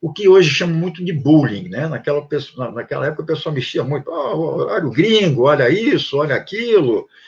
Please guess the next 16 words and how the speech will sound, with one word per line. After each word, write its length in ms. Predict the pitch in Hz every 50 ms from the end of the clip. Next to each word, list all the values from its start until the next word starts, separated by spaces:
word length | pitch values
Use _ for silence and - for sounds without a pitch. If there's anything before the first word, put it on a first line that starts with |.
| - _ _ _ _
é, 380 | 104 113 107 - - 120 120 131
enfim. 360 | 135 - - 123 - - _ _ _ _ _ _ _ _ _ _ _
Ho-, 280 | - 120 - 131 139
hoje 140 | 165 180 165
a 40 | 185
gente 140 | 180 160 -
sabe 240 | - - 165 165 160
que 80 | 160
aquilo 180 | 156 - 165 160
era 140 | 160 160 151
bullying, 520 | - - 135 135 131 113 98 90 78 76
né? 260 | 85 104 135 160 180 _ _ _ _ _ _ _
É, 40 | 113
é, 280 | 110 - 107 101 101 - -
que, 200 | _ - 113 113
que, 220 | - _ - -